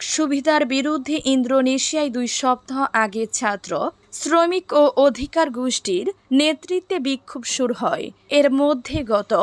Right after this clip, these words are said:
বৃহস্পতিবার, আঠাশ আগস্ট, বিক্ষোভ দমনের সময় পুলিশের গাড়ি চাপা একুশ বছর বয়সী এক চালক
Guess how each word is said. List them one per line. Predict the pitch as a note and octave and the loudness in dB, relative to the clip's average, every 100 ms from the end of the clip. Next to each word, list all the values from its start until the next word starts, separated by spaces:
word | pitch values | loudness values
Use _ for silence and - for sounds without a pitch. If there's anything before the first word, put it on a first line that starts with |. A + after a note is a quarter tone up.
| G4+ - A#3+ | 2 -2 -6
বৃহস্পতিবার, | A#3+ D#4 D#4+ F#4+ - D4 D4 B3+ E3+ G#3 A4 _ _ - | 0 2 0 -4 -4 -2 -2 0 2 2 0 _ _ 0
আঠাশ | C#4+ D4 F4 F#4 - C4 | 2 2 -4 -8 -4 0
আগস্ট, | C4+ B3 C4+ - | 0 -2 -10 -8
বিক্ষোভ | A#3+ C4 C4 - D#4+ A#3+ | -6 -6 -8 -8 -8 -2
দমনের | A#3+ B3+ C#4 C#4+ C#4 - | 0 2 0 -2 -4 -6
সময় | D4+ D4+ | -4 -6
পুলিশের | C4+ B3+ A#3+ A#3+ - F#3+ A3 - - | -4 -6 -6 -8 -6 -6 -6 -8 -2
গাড়ি | C4 D4+ D#4 F4 G4 | 2 2 0 -4 -6
চাপা | F4+ F4 F4 - | -6 -2 -2 0
একুশ | C#4+ C#4 E4 D#4 | -2 0 -6 -2
বছর | D4 D#4+ - | 0 0 -2
বয়সী | C4 C4+ C4+ B3+ C#4 - | 0 2 2 2 -2 0
এক | G#3 C4+ | 0 0
চালক | - E4 D#4+ E4 | 2 4 4 2